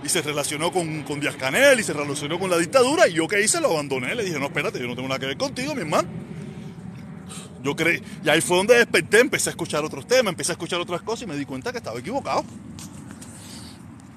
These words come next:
Y sin ningún problema lo reconozco, que estaba equivocado. Pero yo jamás en mi vida he sido comunista, ni he tenido carnet de partido, ni he sido de la juventud, ni trabajé para el gobierno, ni nada por el estilo, jamás en mi vida. Solamente creía que levantando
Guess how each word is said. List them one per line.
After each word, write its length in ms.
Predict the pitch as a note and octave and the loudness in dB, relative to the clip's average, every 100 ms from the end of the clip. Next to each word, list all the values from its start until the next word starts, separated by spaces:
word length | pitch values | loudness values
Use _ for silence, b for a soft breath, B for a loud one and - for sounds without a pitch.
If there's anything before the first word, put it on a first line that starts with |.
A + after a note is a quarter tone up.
| - - | -6 4
Y 60 | |
sin 180 | E3 F3 | 6 6
ningún 280 | D#3 D3 D#3 | 2 0 2
problema 280 | F#3 F#3+ A3+ | 2 4 4
lo 120 | A#3 | 4
reconozco, 640 | B3+ D4 F#3 - D4+ - | 6 6 4 4 0 0
que 80 | C#3 | -6
estaba 240 | A2+ A#2+ | -2 -2
equivocado. 480 | B2+ A#3 A#3+ F3+ C#4 - - - B B B | 0 -2 0 0 -2 -4 -20 -20 B B B
Pero 200 | - C#3+ | -4 -2
yo 120 | C3 | -2
jamás 260 | B2+ E3 E3 | -2 2 4
en 60 | F#3 | 6
mi 60 | |
vida 160 | F#3+ G#3+ | 8 8
he 40 | |
sido 180 | - D4 | 6 4
comunista, 480 | D#4 E3+ G3 - D#3+ | 4 4 4 4 2
ni 80 | D#3 | 0
he 40 | |
tenido 220 | D#3+ F3 | 2 2
carnet 280 | D#3+ C#3+ D#3+ | 2 4 4
de 40 | |
partido, 480 | C#3 C3 A2+ F#3+ B3+ | 4 2 2 4 4
ni 80 | D3+ | 4
he 40 | |
sido 180 | C3+ E3+ | 2 2
de 60 | D3 | 2
la 40 | |
juventud, 640 | C3+ C3+ B2+ C3+ C4 C4+ - B B - | 0 0 0 2 4 4 0 B B -2
ni 140 | D#3+ | 0
trabajé 340 | C#3+ C#3 C#3 | 2 4 6
para 80 | F3+ | 6
el 60 | D#3 | 6
gobierno, 520 | C3+ C#3+ C4 C4+ F#3+ | 8 10 10 8 4
ni 80 | D3 | 4
nada 160 | C#3+ | 4
por 120 | F#3 C#4 | 4 2
el 40 | |
estilo, 240 | - - | 2 0
jamás 240 | - C#3 C#3 | 0 0 2
en 80 | B3 | 4
mi 60 | |
vida. 260 | E3 B3+ C#4+ - - - - - B B B B | 4 4 0 -8 -18 -18 -20 -20 B B B B
Solamente 560 | - D3+ C3+ C#3+ - - | -2 0 2 2 2 2
creía 440 | F#3 F3 D4 D#3 | 4 4 6 2
que 120 | D#3+ | 0
levantando 560 | C#3+ C3 A#2+ G#3+ A3 | 0 0 0 -2 -2